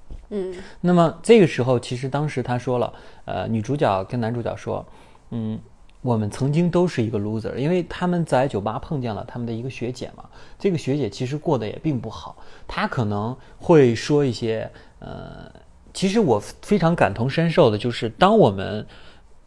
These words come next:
Speaker 2: 自卑于一件事情的时候，往往我们会把自己的那个方面说得很好。比如说，呃，嗯，怎么说呢？我打个，我打个我自己的比方嘛。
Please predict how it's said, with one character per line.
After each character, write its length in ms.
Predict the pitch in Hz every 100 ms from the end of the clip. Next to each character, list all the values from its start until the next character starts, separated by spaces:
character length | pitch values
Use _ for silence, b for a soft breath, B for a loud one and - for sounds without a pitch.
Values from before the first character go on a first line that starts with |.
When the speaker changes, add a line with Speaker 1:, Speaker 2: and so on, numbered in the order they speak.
| - -
Speaker 2:
自 220 | - 180
卑 220 | 180 185
于 240 | 180 107
一 80 | 101
件 220 | 101 117
事 180 | 107 117
情 140 | 107 -
的 100 | 101
时 120 | -
候， 180 | - 107
往 240 | 101 123
往 140 | 139 123
我 100 | 95
们 180 | 98
会 300 | 101 131 107 - B B B B - - - - -
把 140 | 104
自 200 | 92 180
己 140 | 139 104
的 120 | 101
那 160 | 151 127
个 80 |
方 220 | 110 131 131
面 160 | 113
说 160 | - 127
得 80 | 123
很 200 | 107 120
好。 320 | - - - b b b b b
比 100 | 117
如 140 | 117
说， 360 | 139 175 175 165 B B
呃， 380 | - 101 98 95 - - - -
嗯， 420 | 120 113 110 110
怎 140 | 107 107
么 80 |
说 180 | 107 139
呢？ 60 | 131
我 80 | 104
打 180 | 104
个， 120 | 107 147 -
我 180 | 147
打 220 | 160 - 139
个 100 | 196
我 80 |
自 160 | 120 190
己 100 | 127
的 120 | 104
比 120 | 107
方 220 | 98 113
嘛。 100 | 101